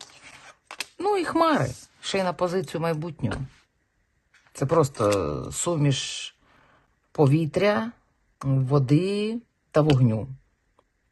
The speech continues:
І часто в людині ці всі стихії, е,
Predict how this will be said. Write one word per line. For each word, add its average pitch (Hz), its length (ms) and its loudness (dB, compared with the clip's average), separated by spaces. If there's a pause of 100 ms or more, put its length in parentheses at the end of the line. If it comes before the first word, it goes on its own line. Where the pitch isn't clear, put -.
(480)
І 151 600 2
часто 147 840 2
в 131 120 0
людині 143 500 4
ці 139 420 0
всі 135 240 -2
стихії, 135 760 -4 (600)
е, 127 80 0